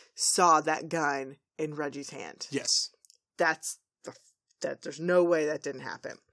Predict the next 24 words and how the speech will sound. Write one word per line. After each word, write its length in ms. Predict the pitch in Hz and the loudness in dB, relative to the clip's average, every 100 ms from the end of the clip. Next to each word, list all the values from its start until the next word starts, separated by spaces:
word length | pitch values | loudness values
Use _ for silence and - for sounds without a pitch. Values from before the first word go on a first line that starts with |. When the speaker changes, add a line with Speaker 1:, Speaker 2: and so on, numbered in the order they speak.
| - | -16
Speaker 1:
So 200 | 156 156 | -4 -2
Fangs 320 | 156 175 190 | 4 4 4
has 100 | 214 | 0
been 120 | 214 220 | 0 2
shot 240 | 226 190 | 4 2
in 60 | 202 | 0
the 60 | |
stomach, 640 | - 175 156 156 151 - - _ - | -4 -2 0 0 -4 -6 -20 _ -6
um, 240 | 156 147 | -2 0
and 160 | 127 156 | 0 -2
now 160 | 151 151 | 0 0
everyone's 360 | 151 151 147 | -2 -4 -6
like, 160 | 147 135 | -6 -4
"Get 140 | 165 | -4
help, 340 | 156 190 180 - | -2 2 2 2
get 100 | 170 | -2
help," 300 | 175 160 156 | 2 0 0
and 100 | 147 | -2
other 240 | 156 160 | 0 0
people 300 | 156 165 151 | 0 -6 -6
have 100 | 135 | -6
started 320 | - 147 135 | -4 -4 -6
fighting 380 | - 135 - - | -6 -6 -6 -10
now. 240 | 123 82 | -10 -10